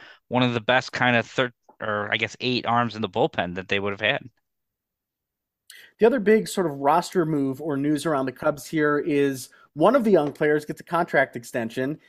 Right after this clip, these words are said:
Speaker 2: It's not Ian Happ. It is Nico Hoerner. It kicks in next year, so it covers twenty twenty-four, twenty twenty-five, twenty twenty-six,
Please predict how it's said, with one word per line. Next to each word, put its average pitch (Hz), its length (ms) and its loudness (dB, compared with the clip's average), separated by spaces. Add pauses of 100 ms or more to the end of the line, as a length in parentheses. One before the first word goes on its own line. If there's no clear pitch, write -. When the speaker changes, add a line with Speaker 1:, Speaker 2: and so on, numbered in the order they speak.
(200)
Speaker 2:
It's - 160 -12
not 214 280 4
Ian 277 200 2
Happ. 190 440 2
It 160 80 -6
is 143 120 -10
Nico 226 460 2
Hoerner. 170 500 -2 (260)
It 143 140 -4
kicks 277 260 0
in 233 140 4
next 226 300 2
year, 151 180 0
so 165 180 0
it 160 120 -4
covers 175 420 2
twenty 226 240 -4
twenty-four, 196 580 -2
twenty 190 260 -4
twenty-five, 175 640 0
twenty 180 240 -2
twenty-six, 180 800 -2